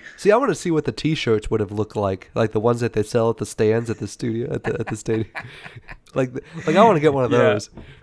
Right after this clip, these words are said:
Speaker 1: <laughs> July twenty-first, nineteen ninety, Roger Waters performs The Wall at the former site of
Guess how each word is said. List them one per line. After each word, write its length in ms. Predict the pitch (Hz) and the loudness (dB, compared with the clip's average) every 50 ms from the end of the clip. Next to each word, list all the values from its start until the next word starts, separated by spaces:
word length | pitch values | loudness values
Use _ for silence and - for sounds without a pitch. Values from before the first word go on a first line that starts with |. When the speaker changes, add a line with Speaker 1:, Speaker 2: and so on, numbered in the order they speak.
| _ _ _ _ - - - | _ _ _ _ -20 -10 -6
Speaker 1:
<laughs> 180 | 233 233 202 - - _ - - - _ _ 175 - _ _ _ _ _ _ _ _ _ - - - - - - - _ _ _ _ | -4 -2 -2 -4 -6 _ -18 -18 -18 _ _ -20 -20 _ _ _ _ _ _ _ _ _ -20 -20 -20 -20 -20 -20 -20 _ _ _ _
July 300 | - 139 139 151 160 170 | -2 2 4 4 4 4
twenty-first, 800 | - - - 160 147 139 127 - - - 135 135 135 - - | 2 0 0 2 2 0 -2 -2 0 2 2 2 2 0 0
nineteen 420 | 123 120 127 123 - - 131 120 113 | 0 0 0 0 -4 -8 -10 -6 -2
ninety, 480 | 110 107 120 135 131 117 117 135 131 - | 0 2 2 0 0 -2 -6 -6 -6 -2
Roger 360 | 117 127 127 139 127 135 127 | 2 4 4 4 4 2 -2
Waters 440 | 113 104 113 123 139 139 127 117 - | 0 2 4 4 4 4 2 0 -2
performs 560 | - - - - - 120 120 123 123 113 98 | -4 -8 -8 -6 -4 -2 -2 -2 -2 -6 -6
The 100 | - 110 | -4 -4
Wall 580 | 101 98 113 139 185 165 120 113 110 - 117 - | -4 0 4 4 6 6 4 2 -2 -6 -8 -8
at 120 | - 110 - | -8 -6 -6
the 80 | 113 | -8
former 360 | - - 147 156 151 147 143 | -8 -4 -4 -4 -2 -2 -4
site 380 | - - - 135 123 120 120 - | -4 -4 -2 0 2 2 2 0
of 340 | 117 113 107 104 110 107 | -2 0 0 0 -2 -2